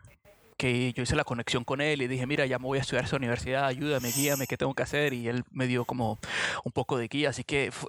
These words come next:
fue una entrada que relativamente fácil, en el sentido que había alguien allí que me entendía a mí, de dónde yo venía, y, y él había pasado por la experiencia, así que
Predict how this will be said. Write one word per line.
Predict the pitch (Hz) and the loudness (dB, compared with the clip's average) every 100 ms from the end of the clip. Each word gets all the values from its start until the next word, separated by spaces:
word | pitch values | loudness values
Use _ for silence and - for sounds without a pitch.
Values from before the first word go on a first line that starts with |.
| - | -4
fue | 147 | -2
una | 135 | 0
entrada | 151 - 139 139 | -2 0 0 0
que | - 131 117 107 - _ _ _ _ _ - _ - | 0 -2 -2 -4 -10 _ _ _ _ _ -20 _ -4
relativamente | - 127 123 123 139 | 0 0 2 2 2
fácil, | - 120 165 185 | 2 0 0 0
en | |
el | 127 | -2
sentido | 123 113 123 123 | -4 0 0 2
que | - | 0
había | 113 120 127 | 0 2 2
alguien | 131 135 139 | 2 0 0
allí | 127 117 127 135 - - - _ | 0 0 2 0 -2 -10 -14 _
que | - 135 | -2 0
me | 123 | 0
entendía | 131 117 123 131 135 139 - | 0 -2 -2 0 2 2 0
a | 117 | -2
mí, | 117 143 160 | -2 0 0
de | 135 | 0
dónde | 131 | 0
yo | 135 | 2
venía, | 139 131 156 185 170 | 2 2 0 2 2
y, | 131 120 117 | 2 -2 -4
y | - 131 127 | -6 -2 2
él | 131 | 2
había | 135 135 | 2 0
pasado | 131 131 | 0 0
por | 131 120 | 0 -2
la | |
experiencia, | - 117 165 156 | 0 2 2 2
así | 117 123 | 0 0
que | 139 | 2